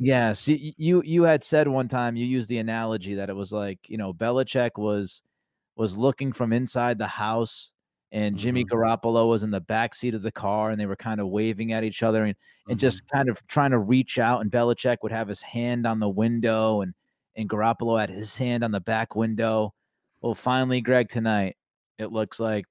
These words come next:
Speaker 1: that car in the front of the house drove away.
Speaker 2: Yeah, it looks like it. I mean, uh, I, you know, I don't think the, the dream is completely over. It is for this year. Uh,
Speaker 1: <laughs>
Speaker 2: who knows what happens a year from now? <laughs>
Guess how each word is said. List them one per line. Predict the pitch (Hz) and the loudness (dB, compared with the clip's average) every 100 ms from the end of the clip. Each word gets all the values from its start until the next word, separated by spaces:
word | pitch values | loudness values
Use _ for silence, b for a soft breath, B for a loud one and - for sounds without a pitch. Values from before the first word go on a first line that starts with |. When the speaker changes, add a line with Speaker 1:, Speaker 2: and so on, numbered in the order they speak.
| _ | _
Speaker 1:
that | 113 110 - | -4 -2 -2
car | 117 110 107 | 2 2 2
in | |
the | 98 | -4
front | - 113 110 - _ - | -4 -2 -2 -4 _ -12
of | 92 | -6
the | 104 | -4
house | 101 98 85 - _ _ 92 | -2 -4 -6 -12 _ _ -16
drove | 90 95 87 | -4 -4 -4
away. | 82 71 - _ _ _ _ _ b b b b | -8 -10 -16 _ _ _ _ _ b b b b
Speaker 2:
Yeah, | 135 123 - _ _ _ | 0 0 -4 _ _ _
it | 120 | -2
looks | 120 139 - | 0 -2 0
like | 104 98 | -2 0
it. | 113 | -2
I | 104 | -2
mean, | 104 101 95 _ b b b b _ | 0 -2 -4 _ b b b b _
uh, | 92 95 92 - | -6 -4 -6 -4
I, | 113 110 - | -4 -2 -4
you | 104 | -4
know, | 98 92 85 _ | -2 -2 -6 _
I | - 110 | -4 -2
don't | 107 | -2
think | 113 101 | -4 -4
the, | 98 92 101 | -6 -8 -4
the | 110 | -4
dream | 95 107 110 107 | -2 2 4 4
is | 98 | 2
completely | - 101 117 117 107 101 | -4 -4 0 -2 0 0
over. | 98 110 135 139 - | 0 2 2 0 -4
It | 110 117 | 0 2
is | 113 | 0
for | - 104 | 0 -2
this | 107 120 | -2 0
year. | 143 147 156 b b b b b 107 | 0 -2 -4 b b b b b -4
Uh, | 101 98 95 90 - | 0 0 2 0 -4
Speaker 1:
<laughs> | - | -4
Speaker 2:
who | 113 135 | 4 6
knows | 131 135 127 | 8 6 6
what | 127 | 4
happens | 127 127 139 120 | 2 0 0 2
a | 120 | 4
year | 117 127 139 | 6 6 4
from | 147 143 | 2 2
now? | 151 151 175 202 | 4 4 4 2
<laughs> | - | 0